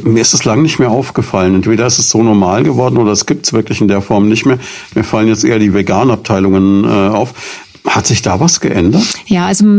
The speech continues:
Speaker 2: je-, jedes Kind mit Typ eins Diabetes, ähm, darf alles essen.
Speaker 1: Okay.
Speaker 2: Es muss halt wissen, wie viel Zucker ist enthalten. Und richtig ist es auch, dass man halt den normalen, ähm, Zucker halt hat. Also
Speaker 1: Mhm.
Speaker 2: ich meine, nur als Beispiel, im Brot ist ja auch Zucker enthalten, in Reis, in Nudeln.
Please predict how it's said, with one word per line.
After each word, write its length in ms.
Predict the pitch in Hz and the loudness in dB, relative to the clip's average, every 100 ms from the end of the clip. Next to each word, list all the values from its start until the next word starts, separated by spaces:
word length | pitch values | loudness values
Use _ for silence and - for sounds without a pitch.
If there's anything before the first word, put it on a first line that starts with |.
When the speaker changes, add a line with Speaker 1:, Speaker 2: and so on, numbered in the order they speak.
| 202 202 | 2 0
Speaker 2:
je-, 240 | 208 214 | 0 0
jedes 460 | 190 208 277 320 - | 0 2 2 2 0
Kind 260 | 285 294 233 | 2 2 4
mit 140 | 208 | 0
Typ 240 | - 226 | 0 0
eins 380 | 175 185 247 311 | -2 0 0 0
Diabetes, 840 | 240 233 202 214 247 285 294 - - | 0 0 2 2 2 2 2 0 0
ähm, 460 | 226 240 233 208 | 2 4 4 4
darf 460 | 185 196 277 302 - | 0 -2 -2 -2 -4
alles 440 | 185 214 240 - - | -2 0 0 0 -2
essen. 380 | 190 - 175 190 | -2 2 0 0
Speaker 1:
Okay. 240 | 240 185 - | -4 -4 -2
Speaker 2:
Es 200 | 202 214 | 0 4
muss 240 | 262 311 | 4 2
halt 240 | 269 233 | 2 2
wissen, 380 | 196 262 285 254 | 2 2 4 4
wie 100 | 262 | 4
viel 180 | 285 294 | 2 0
Zucker 400 | - 277 269 262 | 0 -2 0 0
ist 220 | 220 - | 0 2
enthalten. 580 | 202 196 202 208 240 302 359 - - - - | 2 2 0 -2 0 2 2 0 -8 -8 -6
Und 320 | - 240 226 247 | 0 4 4 2
richtig 460 | 262 - 262 - | 0 0 -2 0
ist 140 | 285 285 | 2 2
es 180 | - | 0
auch, 200 | 180 180 - | -2 -2 -2
dass 200 | 196 202 | -2 0
man 220 | 196 196 | 2 2
halt 400 | 190 196 - 208 | 2 -2 -2 2
den 100 | 196 | 4
normalen, 680 | 196 190 202 214 220 214 220 | 4 4 2 2 4 4 2
ähm, 400 | 202 202 196 196 | 2 4 4 4
Zucker 420 | - 190 196 196 | 0 -2 0 0
halt 240 | 185 185 | 0 0
hat. 240 | 190 185 - | -2 -2 -2
Also 180 | 185 196 | 0 2
Speaker 1:
Mhm. 60 | |
Speaker 2:
ich 120 | 202 208 | 2 2
meine, 240 | 208 214 | 2 4
nur 260 | 202 214 226 | 4 4 4
als 200 | 202 - | 2 -2
Beispiel, 520 | 190 233 - 262 233 | -2 0 -2 0 2
im 140 | 214 | 4
Brot 320 | 202 220 269 | 4 2 2
ist 160 | 262 233 | 0 0
ja 160 | 214 220 | 0 0
auch 80 | |
Zucker 300 | - 240 233 214 | 0 -2 0 2
enthalten, 460 | 208 208 202 202 | 2 2 -2 0
in 100 | 202 | 0
Reis, 400 | 196 185 208 226 | 2 0 0 0
in 160 | 208 202 | 4 4
Nudeln. 480 | 226 262 247 247 | 6 4 2 2